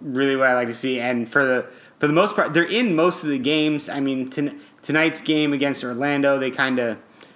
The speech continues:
blew it in the third, came out of the second half flat. But, I mean, they were,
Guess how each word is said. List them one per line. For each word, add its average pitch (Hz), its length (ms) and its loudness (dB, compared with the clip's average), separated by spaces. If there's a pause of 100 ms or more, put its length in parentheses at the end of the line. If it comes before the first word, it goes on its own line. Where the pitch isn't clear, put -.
(360)
blew 139 200 2
it 147 200 2
in 135 100 -4
the 123 60 -6
third, 139 420 0 (100)
came 147 180 0
out 139 200 2
of 131 60 -2
the 131 80 -4
second 127 280 -4
half 135 300 -4
flat. 127 400 -2
But, 120 100 -4
I 120 60 -4
mean, 127 120 -2
they 139 120 0
were, 123 260 -2